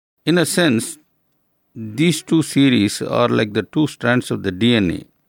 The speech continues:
Same message, but presented in a complementary fashion. I guess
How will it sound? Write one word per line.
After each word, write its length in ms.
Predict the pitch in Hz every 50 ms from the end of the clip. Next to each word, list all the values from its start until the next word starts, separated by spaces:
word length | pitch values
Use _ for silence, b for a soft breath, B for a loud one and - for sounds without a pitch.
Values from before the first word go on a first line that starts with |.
| _ _ _ _ _ _ _ _ _ _ _ _ _ _ _ _ _ _
Same 420 | - - - 175 190 202 175 147
message, 540 | 123 123 - - 131 113 110 - - - - _ _ _ _ _ _ _ _ _ _ _ _ -
but 260 | 113 113 95 - -
presented 640 | 113 117 113 113 131 135 123 - 123 113 113 - - -
in 140 | - 117 110
a 40 |
complementary 680 | 98 - 113 104 98 - 110 110 101 98 87 - - 98
fashion. 480 | - - 104 95 87 - - - - -
I 140 | 107 110 113
guess 440 | 107 147 165 143 - - - -